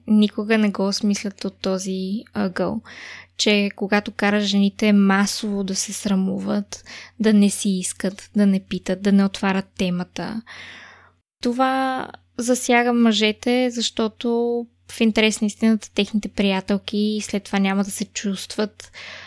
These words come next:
овластени, няма да се чувстват, ам, така свободни да изразят своя интерес. Ако аз изляза с някой на първа, втора среща и, примерно, те ми покажат някакво клипче или нещо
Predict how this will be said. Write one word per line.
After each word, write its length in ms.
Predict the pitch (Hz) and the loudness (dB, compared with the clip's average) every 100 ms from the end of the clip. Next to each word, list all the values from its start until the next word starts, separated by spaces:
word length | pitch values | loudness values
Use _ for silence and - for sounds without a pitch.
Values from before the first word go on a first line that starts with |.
| - _ - | -20 _ -6
овластени, 680 | 196 202 196 - 202 214 | -2 -2 -2 0 4 4
няма 200 | 214 202 | 4 4
да 60 | 202 | 0
се 120 | - | -2
чувстват, 720 | - 202 - 202 196 - - | -4 -6 -4 -4 -6 -10 -6
ам, 720 | 202 190 185 180 185 185 190 202 _ _ _ _ - | -4 -4 -4 -6 -6 -8 -8 -12 _ _ _ _ -6
така 300 | 196 202 190 | -4 -2 -4
свободни 1040 | - 202 190 196 202 208 214 214 208 - | -4 -4 -2 4 6 6 4 2 0 -4
да 380 | 208 - 202 202 | -10 -4 -2 0
изразят 560 | 208 196 202 190 208 - | -2 -2 -2 -2 -4 -4
своя 260 | - 202 | -4 0
интерес. 600 | 196 196 190 185 185 - - - - - - - _ - | 2 2 -2 -2 -6 -10 -18 -20 -20 -20 -20 -20 _ -4
Ако 1040 | 208 196 - 214 196 190 190 190 190 - _ _ _ - | -2 -2 -4 -4 -2 0 -2 -2 -2 -6 _ _ _ -4
аз 340 | 214 214 - | 0 0 -2
изляза 600 | 233 208 208 214 214 - | -2 4 4 4 0 -6
с 100 | 202 | -2
някой 380 | 214 202 202 214 | 0 2 0 0
на 80 | 202 | 0
първа, 280 | - 208 202 | 0 0 0
втора 340 | - 208 196 | -2 -2 0
среща 720 | 196 196 190 - - 180 - - - - - _ | -2 -2 -2 -2 -4 -6 -8 -14 -20 -20 -20 _
и, 100 | 226 | -4
примерно, 380 | 208 220 214 208 | 0 4 4 4
те 180 | - 208 | 2 2
ми 120 | 202 | 2
покажат 540 | - - 208 202 196 | -2 0 0 0 -2
някакво 340 | 202 190 196 202 | -2 -2 -4 -8
клипче 440 | - 262 254 - | 0 0 0 0
или 160 | 208 202 | 2 4
нещо 720 | 202 202 - - 190 180 | 4 2 0 -4 -6 -6